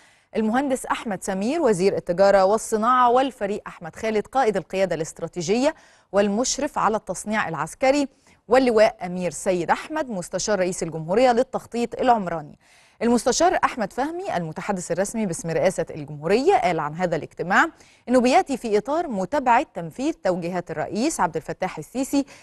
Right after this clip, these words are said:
بتكثيف العمل على تذليل العقبات والتحديات المزمنة اللي بتواجه القطاع الصناعي من خلال جهود شاملة تشترك فيها جميع أجهزة الدولة.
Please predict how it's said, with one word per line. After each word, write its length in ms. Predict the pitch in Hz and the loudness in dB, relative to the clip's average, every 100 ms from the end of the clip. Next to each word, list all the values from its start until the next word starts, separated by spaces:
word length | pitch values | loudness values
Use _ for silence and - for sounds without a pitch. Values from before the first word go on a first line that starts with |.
| _ - | _ -4
بتكثيف 580 | 190 220 - 277 349 277 | 0 0 0 -2 0 2
العمل 400 | 180 165 139 147 | 2 2 -2 2
على 240 | 170 175 | 2 2
تذليل 480 | 190 165 175 254 311 | -2 -2 -2 -2 2
العقبات 760 | 196 147 147 170 160 208 330 | 2 2 0 -2 2 2 2
والتحديات 680 | 196 - - 165 165 196 240 | -2 -4 -10 -10 0 2 2
المزمنة 680 | - 233 190 147 196 240 226 - _ - | 0 -2 -2 -4 0 2 0 -4 _ 2
اللي 120 | 233 | 2
بتواجه 500 | 220 226 277 240 214 | 4 4 4 4 -2
القطاع 460 | 175 - 208 226 - | -4 -8 -2 0 0
الصناعي 600 | - 214 214 247 165 143 | -2 0 2 2 2 -4
من 100 | 151 | -12
خلال 360 | - 180 185 | -2 2 2
جهود 380 | 156 151 294 359 | 2 -2 0 0
شاملة 420 | - 277 214 165 - - _ _ | 0 0 2 0 -4 -14 _ _
تشترك 380 | 170 - 254 - | -2 4 4 4
فيها 240 | 269 247 | 0 2
جميع 500 | 214 196 262 285 220 | 2 0 2 2 0
أجهزة 380 | 160 190 185 190 | -2 -2 0 2
الدولة. 420 | 190 190 170 - | 2 2 0 -4